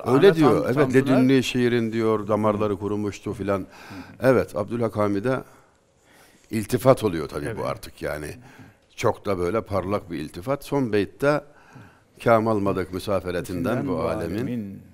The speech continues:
Speaker 1: Cananla meyle son
Speaker 2: Son
Speaker 1: günü
Speaker 2: günü.
Speaker 1: ey mevt sendeyiz." Şu söyleyişe bakar mısınız Allah aşkına ya?
Speaker 2: <laughs>
Speaker 1: Ne diyor şimdi bu adam? Bu Allah'ın kulu ne diyor? Dünya hayatımız işte
Speaker 2: Bir
Speaker 1: bir
Speaker 2: yolculuk.
Speaker 1: işte bir diyor, yolculuk bitiyor.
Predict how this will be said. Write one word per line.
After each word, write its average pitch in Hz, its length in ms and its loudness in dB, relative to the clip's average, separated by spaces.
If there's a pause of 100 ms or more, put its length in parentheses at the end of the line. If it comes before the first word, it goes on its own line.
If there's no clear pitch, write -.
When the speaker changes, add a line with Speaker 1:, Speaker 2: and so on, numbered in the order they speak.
(220)
Speaker 1:
Cananla 82 540 -6
meyle 76 300 -8
son 80 200 -10
Speaker 2:
Son 80 100 -8
Speaker 1:
günü 82 100 -8
Speaker 2:
günü. 95 120 -6
Speaker 1:
ey 80 100 -6
mevt 85 280 -10
sendeyiz." 73 600 -12 (320)
Şu 208 120 -6
söyleyişe 110 480 2
bakar 87 240 0
mısınız 76 260 -10
Allah 92 300 -2
aşkına 78 420 -4
ya? 62 140 -10 (180)
Speaker 2:
<laughs> - 200 -18
Speaker 1:
Ne 170 160 2
diyor 107 200 -2
şimdi 85 260 -8
bu 82 80 -2
adam? 82 240 -4
Bu 127 120 0
Allah'ın 131 320 2
kulu 120 240 -4
ne 110 120 0
diyor? 67 360 -10 (680)
Dünya 120 560 2
hayatımız 113 720 -4 (640)
işte 190 140 -4
Speaker 2:
Bir 190 40 2
Speaker 1:
bir 185 60 0
Speaker 2:
yolculuk. 131 600 -2 (200)
Speaker 1:
işte - 280 -10
bir 92 100 -6
diyor, 67 200 -10
yolculuk 90 540 -10
bitiyor. - 380 -14